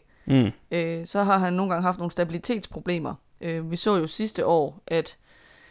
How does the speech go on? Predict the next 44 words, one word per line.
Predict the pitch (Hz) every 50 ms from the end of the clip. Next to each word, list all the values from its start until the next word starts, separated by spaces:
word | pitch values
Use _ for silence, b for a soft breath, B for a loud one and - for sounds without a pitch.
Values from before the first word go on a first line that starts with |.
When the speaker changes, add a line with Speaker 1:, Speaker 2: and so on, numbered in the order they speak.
| b b b b b b
Speaker 2:
Pogacar | - - - 180 202 208 - - 185 160 123 -
ofrede | 175 202 208 - - 165 156 160
sine | - 175 170 156
egne | 147 156 170 185 190
chancer | 180 - - 160 160 170 190 - - 175 165 156 -
i | - 170 165 160
Baskerlandet | - - 185 190 190 - - 180 170 160 160 147 147 170
rundt | 185 196 196 - - -
for | - 170 165
at | 156
prøve | - - 190 175 175 185 185 170
at | 160
holde, | 156 185 180 180 190 202 196
øh, | 165 135 135 139
Brandon | 135 - 160 165 151 156 147 151
McNulty | 151 - - 170 165 165 180 180 - 160 156 151 -
i | 165 160
trøjen. | - - - 156 160 170 175 185
Det | 175 160
var | 165
der, | 160 175 165 160
hvor | 151 147 139 135 139 143 - _ _ -
det | 165 165
lykkedes | 170 170 165 165 147 147 151 -
Roglic | 165 165 156 - 151 - - -
og | 147 135 131 131 - b b b b b b b b
Vingegaard | - 170 175 180 170 - 147 143 -
for | 160
skovlen | 151 - 175 180 165 151 147 143
under | 147 170 165 151
U | 101 131 143 143
A | 135
E, | 143 175 165 -
fordi | - 143 143 135 127
Speaker 1:
Mm. | 117
Speaker 2:
at | 110 - -
Pogacar | - 117 - 156 170 170 - -
blev | 165 165 156
siddende | 156 - - 175 180 185 170 139 147 151
hos | 160 160 156 -
McNulty | - 156 156 - - - 160 165 180 175 -
og | 139 -
prøvede | - 175 170 170 180 170 151
at, | 143